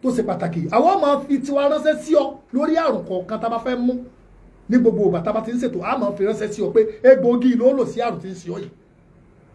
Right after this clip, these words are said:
A máa fi ránṣẹ́ sí ọ. Ṣùgbọ́n èyí tó ṣe kókó ni pé kí wọn náà ò kúkú níwèé yìí lọ́wọ́. Tó o bá ti gbìyànjú, bó ṣe ní lọ́wọ́ kò nira rárá. Mo ti pe àwọn nọ́mbà kan fún yín lẹ́ẹ̀kan. Nọ́mbà náà lẹ́ẹ̀ máa pè tàbí kẹ́ ẹ sọ sórí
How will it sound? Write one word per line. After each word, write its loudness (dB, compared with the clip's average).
A 0
máa 0
fi 0
ránṣẹ́ -2
sí -4
ọ. 0
Ṣùgbọ́n 2
èyí 0
tó -4
ṣe -4
kókó 0
ni -6
pé 2
kí -6
wọn -4
náà -4
ò 0
kúkú -6
níwèé -2
yìí -6
lọ́wọ́. -4
Tó -10
o -2
bá 0
ti -8
gbìyànjú, -6
bó 4
ṣe 0
ní 0
lọ́wọ́ 2
kò -14
nira -2
rárá. -4
Mo -8
ti -8
pe -2
àwọn 2
nọ́mbà 0
kan -12
fún -10
yín -4
lẹ́ẹ̀kan. -2
Nọ́mbà 0
náà 0
lẹ́ẹ̀ 2
máa 2
pè -2
tàbí -4
kẹ́ -4
ẹ -8
sọ -8
sórí -4